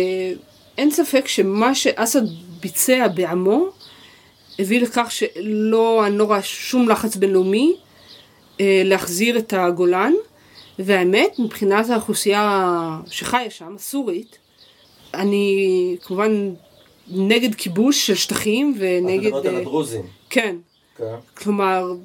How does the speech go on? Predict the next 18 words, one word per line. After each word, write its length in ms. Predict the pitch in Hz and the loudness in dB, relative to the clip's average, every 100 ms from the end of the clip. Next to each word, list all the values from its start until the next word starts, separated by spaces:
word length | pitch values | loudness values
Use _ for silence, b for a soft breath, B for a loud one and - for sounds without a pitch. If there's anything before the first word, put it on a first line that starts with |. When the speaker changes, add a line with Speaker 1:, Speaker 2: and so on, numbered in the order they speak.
| _ _ _ - | _ _ _ -4
Speaker 1:
לא 260 | 208 208 262 | 0 2 2
ניתנה 300 | 285 254 262 | 2 2 2
להם 140 | 277 | 2
אפשרות 380 | 220 - 214 220 | 0 -2 -6 -6
לבחור, 480 | 202 - 440 160 196 | -6 0 2 2 0
אבל, 580 | 202 180 208 196 196 190 - | -4 0 2 2 2 -2 -4
אה, 60 | 185 185 185 180 180 | 0 2 4 4 2
וזה 220 | 175 170 | 0 0
יציב 300 | 185 185 240 | 0 0 -2
אותם 200 | 269 247 | 0 2
במצב 300 | 196 180 214 | 0 0 -2
מאוד 160 | 202 202 | 0 2
לא 100 | 196 | 2
נעים 220 | 196 285 | 4 4
אם 140 | 294 208 | 4 2
הם 120 | 180 | 2
ייאלצו 380 | 170 349 - 339 | -2 0 2 2
לבחור, 500 | 247 - 165 151 | 0 -4 -8 -8